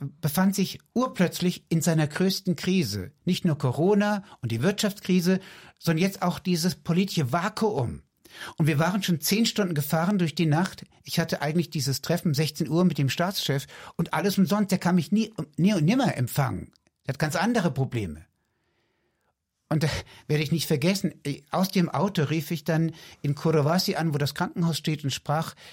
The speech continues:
mit Doris Manco, sie leitet unser Medienzentrum. Und da haben wir laut gebetet. Wir haben, sie hat gebetet, ich habe gebetet. Ich bin um sechzehn Uhr zum Regierungspalast gegangen. Die Tür öffnet sich, ich gehe da rein. Der Staatschef hat Zeit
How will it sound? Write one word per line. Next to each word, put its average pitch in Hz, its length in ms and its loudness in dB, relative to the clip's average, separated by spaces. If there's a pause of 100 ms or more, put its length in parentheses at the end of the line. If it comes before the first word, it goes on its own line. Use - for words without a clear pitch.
(160)
mit 139 160 0
Doris 143 280 2
Manco, 160 300 2
sie 135 140 0
leitet 143 380 -2
unser 127 260 0
Medienzentrum. 139 720 0
Und 123 60 -6 (260)
da 123 120 -4
haben 185 120 -4
wir 196 80 4
laut 175 320 0
gebetet. 165 640 -4
Wir 143 100 -2
haben, 165 300 -2
sie 208 220 2
hat 226 120 -2
gebetet, 185 460 -2
ich 156 120 -2
habe 202 140 -2
gebetet. 180 500 0 (400)
Ich - 160 -4
bin 160 120 0
um 156 60 2
sechzehn 175 400 0
Uhr 180 140 2
zum 175 140 0
Regierungspalast 170 840 0
gegangen. 180 440 0 (180)
Die 151 140 -4
Tür 156 240 2
öffnet 165 400 0
sich, 202 240 -2
ich 151 180 -4
gehe 156 200 0
da 143 160 2
rein. 143 340 2
Der 165 120 2
Staatschef 185 680 -2 (160)
hat 196 220 -6
Zeit 190 420 2